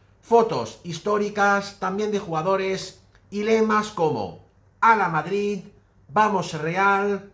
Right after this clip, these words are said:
"Hola Fondo Norte". Madre mía, madre mía. Cabe recordar que esta parada de metro de la línea diez sufrió una modificación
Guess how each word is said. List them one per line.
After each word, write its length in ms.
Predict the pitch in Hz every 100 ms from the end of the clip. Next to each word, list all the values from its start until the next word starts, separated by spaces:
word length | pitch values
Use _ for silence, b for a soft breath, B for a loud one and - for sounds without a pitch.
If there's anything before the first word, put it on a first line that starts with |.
| - _ _ -
"Hola 340 | 226 208 160
Fondo 800 | - 208 208 208 208 208 208 - _ _ _ 156
Norte". 540 | 208 190 - 101 - - _ _ _
Madre 440 | 135 190 214 110 98
mía, 260 | 101 71 - _ _ -
madre 400 | 165 226 233 226
mía. 260 | 113 - - _ _ b b b b
Cabe 220 | 233 233
recordar 600 | 233 226 202 196 208 214
que 100 | 214
esta 240 | 214 214 175
parada 340 | 180 196 165
de 120 | 156
metro 480 | 185 202 123 101 82 - _ _ _ _ _ _ _ _ - -
de 100 | 156
la 100 | 196
línea 260 | 214 165 143
diez 420 | 190 202 196 -
sufrió 440 | 196 165 208 220
una 240 | 190 156 131
modificación 1040 | 202 196 185 160 147 180 190 190 185